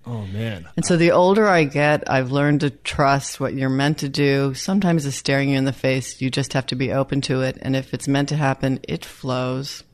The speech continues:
Speaker 1: Mm. What a good way to get this thing started. And, uh, I wanna learn more about you and how you got to where you are, but let's kinda just paint a bigger picture about who you are real
Speaker 2: Mm-hmm.
Speaker 1: quick and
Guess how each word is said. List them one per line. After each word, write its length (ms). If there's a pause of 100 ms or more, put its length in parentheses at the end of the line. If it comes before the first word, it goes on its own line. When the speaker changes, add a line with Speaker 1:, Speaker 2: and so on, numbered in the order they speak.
(100)
Speaker 1:
Mm. 260 (600)
What 100
a 60
good 160
way 240
to 80
get 120
this 140
thing 160
started. 460
And, 100
uh, 320 (840)
I 100
wanna 200
learn 300
more 340
about 440
you 680 (320)
and 260
how 100
you 140
got 240
to 80
where 140
you 160
are, 400
but 180
let's 160
kinda 220
just 180
paint 240
a 40
bigger 200
picture 320
about 320 (320)
who 180
you 260
are 160
real 180
Speaker 2:
Mm-hmm. 80
Speaker 1:
quick 280
and 300